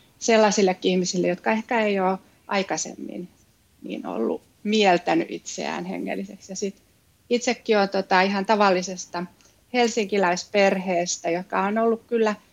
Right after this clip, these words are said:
selkeästi kristitty perhe, mutta en mihinkään herätysliikkeeseen ole koskaan kuulunut eikä mitään semmoista, voimakasta enemmän sen lapsen uskon pohjalta, mut kuitenkin hengellisyys on ollut mulle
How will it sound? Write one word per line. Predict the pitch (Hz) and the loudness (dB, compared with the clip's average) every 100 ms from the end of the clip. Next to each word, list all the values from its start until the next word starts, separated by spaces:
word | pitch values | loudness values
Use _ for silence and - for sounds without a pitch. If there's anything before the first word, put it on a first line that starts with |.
| _ _ | _ _
selkeästi | 226 220 233 214 233 | -6 -4 -4 -4 -8
kristitty | - 233 220 - 180 _ _ 180 | -4 -2 -2 -6 -12 _ _ -6
perhe, | 160 160 160 - 180 - _ _ _ | 0 0 0 -4 -8 -8 _ _ _
mutta | 190 - 180 | -8 -2 0
en | 185 | 2
mihinkään | 185 196 180 180 185 | 0 -2 0 0 2
herätysliikkeeseen | 196 190 185 180 - 165 - 156 180 185 175 | 0 0 0 -4 -12 -12 -6 -4 -4 -4 -6
ole | 175 - | -8 -10
koskaan | 180 - 180 180 | -14 -8 -4 -4
kuulunut | 185 220 190 170 170 | -4 -6 -6 -8 -10
eikä | 165 175 | -12 -12
mitään | 175 180 175 | -8 -6 -6
semmoista, | 202 196 180 175 - 175 - - _ _ - | -4 -4 -6 -8 -10 -10 -14 -20 _ _ -4
voimakasta | 233 269 226 170 151 165 - 165 165 | 0 2 0 0 -2 -2 -4 -4 -4
enemmän | 196 190 185 175 | -4 -4 -4 -6
sen | 196 175 | -4 -2
lapsen | 185 196 - 165 | -2 -2 -8 -10
uskon | 143 - 175 170 | -12 -10 -8 -2
pohjalta, | 180 185 175 160 170 | 0 2 0 0 -2
mut | 180 - | -6 -4
kuitenkin | 262 254 214 214 | -2 0 -2 -2
hengellisyys | 202 208 190 165 175 165 160 | -4 -4 -4 -4 -4 -6 -6
on | 175 170 | -4 -2
ollut | 175 170 180 | -2 -4 -6
mulle | 175 165 | -6 -6